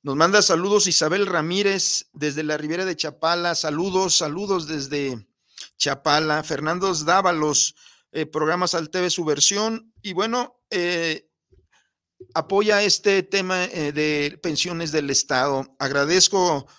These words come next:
a los compañeros que se han estado conectando y sí es importante, pues, que todos asumamos una responsabilidad clara en este asunto, porque miren, amigos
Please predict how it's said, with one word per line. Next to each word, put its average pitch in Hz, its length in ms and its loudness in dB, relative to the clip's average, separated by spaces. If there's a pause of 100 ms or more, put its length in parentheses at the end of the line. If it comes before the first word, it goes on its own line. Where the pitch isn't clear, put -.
(160)
a 165 80 -4
los 160 160 0
compañeros 170 500 -4
que 180 100 -2
se 185 100 -2
han 190 60 -6
estado 196 360 -4
conectando 220 760 -4
y 208 120 -6
sí 262 200 -2
es 302 160 -2
importante, 247 640 -6
pues, 262 320 -8
que 233 320 -8 (320)
todos 233 320 -2
asumamos 226 680 -6
una 226 220 -6
responsabilidad 202 840 -6
clara 208 480 -6
en 180 140 -12
este 190 260 -8
asunto, 156 640 -8 (380)
porque 165 380 -4
miren, 220 240 -2
amigos 226 460 -6